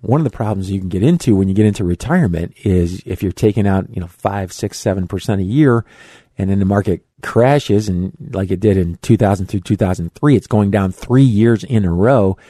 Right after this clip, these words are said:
So not only is the, uh, uh, asset base dwindling down, but you're taking money out of it three years in a row. That's what you gotta be on, uh, you have to watch out for.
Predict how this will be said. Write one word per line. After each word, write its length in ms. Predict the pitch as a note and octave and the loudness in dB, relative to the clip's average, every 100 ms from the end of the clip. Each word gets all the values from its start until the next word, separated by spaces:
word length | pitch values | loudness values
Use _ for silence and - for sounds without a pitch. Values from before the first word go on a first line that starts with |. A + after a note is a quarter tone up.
| _ _ _ | _ _ _
So 160 | - | -6
not 260 | G2+ A#2+ B2 | -2 0 2
only 420 | C3+ C3 A2+ A2 | 2 4 2 2
is 280 | G#2 G#2 G2 | 2 2 0
the, 440 | G2+ G2 G2 F2+ - | 2 4 2 -2 -4
uh, 300 | F#2 F2+ F#2 _ _ _ | -2 -2 -4 _ _ _
uh, 380 | - F#2+ - - - | -12 -8 -8 -10 -10
asset 460 | A2 A#2 - G2+ G2 | -4 -2 0 -2 2
base 340 | G#2+ G#2 - | 2 2 -2
dwindling 560 | - A2 B2+ A2+ G2 F#2+ | -2 2 2 2 -2 0
down, 300 | B2 C3 G#2 | 2 2 0
but 160 | F#2+ | -2
you're 60 | F#2+ | -4
taking 420 | - A2+ - G2 | 0 -2 0 -2
money 320 | G2 C#3 A#2 | 0 2 2
out 160 | F#2 F#2 | 2 2
of 80 | F#2 | 0
it 200 | F2+ - _ _ | -2 -6 _ _
three 340 | - - A#2 | -12 0 2
years 360 | A#2 G#2 G#2 F#2+ | 4 4 4 2
in 240 | - G#2 | -4 -2
a 60 | F2 | -2
row. 520 | D#2+ G2 A#2+ E2+ - - _ _ _ _ _ | 0 2 2 0 -8 -20 _ _ _ _ _
That's 760 | G#2 C3+ C#3 - - - - | -2 -2 -2 -10 -18 -20 -18
what 240 | - G2+ | -4 -4
you 60 | - | 0
gotta 220 | A2 F#2 | 0 0
be 200 | F#2 F#2+ | 0 0
on, 380 | F#2 F2 F2+ E2 - | 0 -2 -6 -10 -14
uh, 60 | - | -12
you 240 | A#2+ G#2 G#2 | -6 -2 -2
have 100 | - | -2
to 80 | F2+ | -4
watch 240 | F2+ - | -4 -2
out 200 | G2+ G2 | -2 -2
for. 320 | - E2+ - | -6 -8 -8